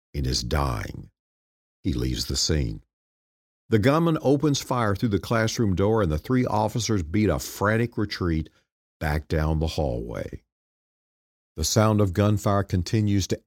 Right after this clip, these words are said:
echo out of the classrooms. More heavily armed officers, some with ballistic shields, arrive and congregate in the hallway.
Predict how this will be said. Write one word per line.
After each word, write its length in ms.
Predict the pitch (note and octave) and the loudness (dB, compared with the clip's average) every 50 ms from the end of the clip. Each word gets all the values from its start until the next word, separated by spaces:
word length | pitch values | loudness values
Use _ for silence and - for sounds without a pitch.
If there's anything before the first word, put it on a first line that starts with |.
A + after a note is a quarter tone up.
| _ | _
echo 560 | - G2+ G2+ - - F2 C2+ B1+ C2 C#2+ - - _ | -4 -4 -2 -2 -2 -2 -2 0 -2 -4 -6 -8 _
out 200 | - D#2 D#2 D2+ | -4 -2 0 0
of 100 | D#2+ D#2 | 0 0
the 80 | F2 E2+ | -2 -2
classrooms. 1040 | - - F#2+ D#2+ D2 C2 - - - A#1 A1 G1+ G1+ G1+ - - - - - - _ _ _ _ _ _ _ _ _ _ _ _ | -2 -2 -2 0 0 -2 -4 -6 -8 -8 -8 -10 -12 -14 -16 -16 -14 -14 -14 -14 _ _ _ _ _ _ _ _ _ _ _ _
More 380 | - A#2+ D3 D#3+ C#3 G2 D2+ C#2 | -2 2 4 6 6 6 4 4
heavily 380 | C#2+ G2+ G2+ F#2+ F#2+ F2+ F#2 | 2 2 4 4 4 4 4
armed 260 | F2+ F2+ F#2 F#2 F#2 | 4 4 2 2 4
officers, 560 | F2+ F2 F2+ F#2 F2+ - A2 - - - B2 - | 4 4 2 2 0 -2 -4 -2 -2 -4 -2 -2
some 240 | - D#2+ D2 D2+ | 0 0 0 2
with 180 | D#2 D#2+ D#2 C2+ | 0 0 0 0
ballistic 440 | D2+ F2 E2+ E2 E2 - - E2+ - | 0 0 2 0 0 -2 -4 -4 -4
shields, 420 | - - G2 F#2+ G2 G2 G2 F#2 | -4 -2 0 2 2 2 2 2
arrive 460 | G2 E2+ E2+ F2+ F2 F#2+ G2+ G#2+ G#2+ | 2 2 2 2 2 2 2 2 2
and 200 | G2 F2+ E2+ E2+ | 2 0 0 -2
congregate 720 | - - - A#2+ B2+ C#3+ C3+ A2 F#2+ D#2 C#2 D#2+ D#2 D#2+ | -4 -4 -4 -2 0 0 0 0 0 0 0 0 2 2
in 120 | D#2 F2+ G2+ | 2 2 0
the 80 | G2+ | 0
hallway. 640 | F#2 - A#2 A#2+ A#2 A2+ F2 D2+ C2+ - - - - | 0 0 0 2 2 2 2 0 -2 -4 -8 -10 -14